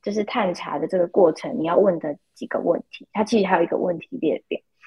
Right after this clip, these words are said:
那你就根据你客户的需求，还有你们的状况去做问题顺序的排列，把问题的，呃，从侵入性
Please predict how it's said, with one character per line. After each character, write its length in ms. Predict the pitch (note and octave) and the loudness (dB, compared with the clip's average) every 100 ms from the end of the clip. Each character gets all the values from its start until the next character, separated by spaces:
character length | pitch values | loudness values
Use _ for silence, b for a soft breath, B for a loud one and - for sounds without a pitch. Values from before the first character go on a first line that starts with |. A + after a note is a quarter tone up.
| B | B
那 120 | - G#3+ | 0 2
你 100 | F3+ | 6
就 120 | G3 | 6
根 260 | G3 F#3+ G3 | 6 2 2
据 160 | G#3 | 0
你 100 | E3 | 0
客 180 | D3+ F#3 | 0 2
户 60 | F3+ | 4
的 100 | D#3 | 2
需 240 | - D#3+ | 0 -2
求， 200 | - F3 | -2 -6
还 160 | D#3+ E3+ | -6 -6
有 60 | |
你 100 | F3 | -6
们 180 | D#3 D3+ | -6 -6
的 80 | D3+ | -2
状 280 | - F#3+ - | 0 0 0
况 200 | - - B B B | -2 -2 B B B
去 340 | A#3 G3 - - | 2 2 0 -2
做 240 | A3+ F#3+ | 4 6
问 220 | - G#3 | 4 0
题 160 | F#3+ D#3+ | -2 -4
顺 200 | - E3 | -2 -4
序 140 | - | -2
的 100 | D#3 - | -4 -4
排 200 | - - | -6 -8
列， 260 | - E3 - B B | -6 -6 -8 B B
把 140 | - E3 | -4 4
问 180 | A#3 A#3 | 6 4
题 200 | F#3 F3 | 0 0
的， 240 | E3 D#3+ - b b | 0 0 -6 b b
呃， 180 | - E3+ E3 | -4 -2 -2
从 200 | F3 F3 | -4 -2
侵 220 | A#3 A3+ | 0 2
入 100 | A3+ | 2
性 360 | G#3 G#3 F#3 | 0 -2 -4